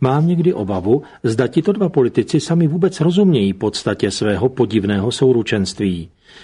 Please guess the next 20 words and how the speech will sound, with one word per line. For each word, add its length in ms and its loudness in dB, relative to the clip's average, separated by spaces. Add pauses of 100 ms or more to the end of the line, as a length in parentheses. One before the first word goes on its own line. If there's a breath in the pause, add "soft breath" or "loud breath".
(120)
Myslím 400 2
ale, 240 0 (240 loud breath)
že 160 2
rozhodnutí 600 0
nechat 320 0
druhého 560 0
března 360 0
zvolit 420 0
jako 200 -2
prezidentského 680 0
nástupce 640 -2 (300 loud breath)
Dmitrije 420 2
Medvěděva 640 0 (280 soft breath)
bylo 220 4
diktováno 680 0
nejvyšší 500 0
prioritou 720 0 (280 loud breath)
vrcholné 520 0
ruské 360 -2
politiky, 640 0